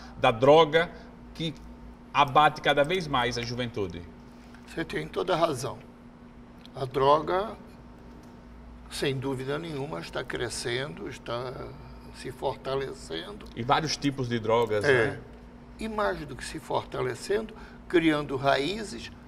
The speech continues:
Speaker 2: se estruturando. E quando eu uso o verbo estruturar-se, eu quero dizer que ela passa a fazer parte de uma das estruturas da sociedade.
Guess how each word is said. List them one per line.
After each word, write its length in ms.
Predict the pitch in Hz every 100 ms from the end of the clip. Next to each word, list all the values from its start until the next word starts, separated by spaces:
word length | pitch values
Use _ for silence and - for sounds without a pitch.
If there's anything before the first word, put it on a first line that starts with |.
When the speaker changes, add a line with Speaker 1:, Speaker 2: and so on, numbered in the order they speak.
| - -
Speaker 2:
se 260 | - 131
estruturando. 1080 | 151 - - 175 185 - 156 131 120 120 123 - - - - - - -
E 80 | 143
quando 240 | 135 208
eu 320 | 214 180 135 143 135
uso 300 | 131 117 135
o 60 |
verbo 440 | 120 131 110 104 92 - -
estruturar-se, 1160 | - 175 147 - 123 117 156 185 - - - - - - - - - - - - - - - -
eu 80 | 170
quero 300 | 170 240 233
dizer 480 | 156 151 160 220 220
que 420 | - 240 240 208
ela 320 | 180 202 247 247
passa 460 | - 240 240 -
a 20 |
fazer 400 | - 277 220 240 233 - - - -
parte 600 | 233 269 - - - - - - - - - -
de 120 | 160
uma 160 | 220 247
das 240 | - 185
estruturas 720 | 233 147 143 135 - 143 139 143
da 140 | 127
sociedade. 920 | - 64 - 64 62 67 60 - -